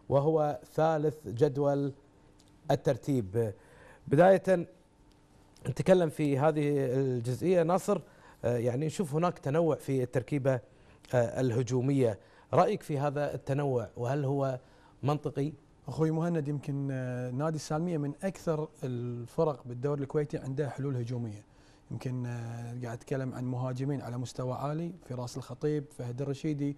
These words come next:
Speaker 2: وفي مرات كثيرة شفنا مشاركة، آه، عدي الصيفي، آه، كلاعب مهاجم. آه، السالمية قاعد يختار المدرب عزيز حمادة على حسب إمكانيات الفريق اللي،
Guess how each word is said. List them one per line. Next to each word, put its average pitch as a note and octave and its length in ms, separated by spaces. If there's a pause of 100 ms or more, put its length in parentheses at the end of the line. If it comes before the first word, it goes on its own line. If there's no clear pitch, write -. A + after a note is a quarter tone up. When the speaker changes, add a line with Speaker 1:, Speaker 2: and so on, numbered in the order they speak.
(300)
Speaker 2:
وفي C3 260
مرات C3 480
كثيرة D#3+ 340
شفنا C3+ 280
مشاركة، C3+ 500 (140)
آه، B2 280
عدي D3 200
الصيفي، D#3 520 (440)
آه، C3 300
كلاعب C#3 520
مهاجم. A#2+ 420 (500)
آه، A#2 520
السالمية F3 680
قاعد D3 220
يختار C#3+ 560
المدرب B2+ 540
عزيز B2+ 240
حمادة C3 540
على C#3+ 200
حسب D3 320 (140)
إمكانيات C#3 580
الفريق C3 380
اللي، B2+ 380